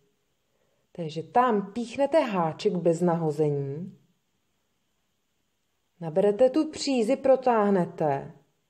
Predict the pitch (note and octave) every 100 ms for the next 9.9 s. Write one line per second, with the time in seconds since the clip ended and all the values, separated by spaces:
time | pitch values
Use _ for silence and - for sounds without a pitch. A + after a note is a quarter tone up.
0 | _ _ _ _ _ - - A3+ G3+ A3
1 | G#3+ G#3 G3+ - G3+ F#3+ F#3+ - _ -
2 | A3 A3+ B3+ B3+ - B3+ - D#3+ E3+ E3
3 | F#3+ F3+ F3 A#3+ C4 C4+ C4 A#3+ A#3 A#3
4 | A3+ A3 - G3+ B3 C4+ B3 B3+ B3 B3
5 | A#3 G#3 G3+ - G#3+ G#3+ G#3 G3+ G#3 G3
6 | F#3+ F3+ F3 - - - F#3+ F#3 - -
7 | E3 - - F3 D#3 - - - _ _
8 | _ _ _ _ _ - _ _ _ F3
9 | F3 F#3 E3 - - D3 E3 A#3+ D#4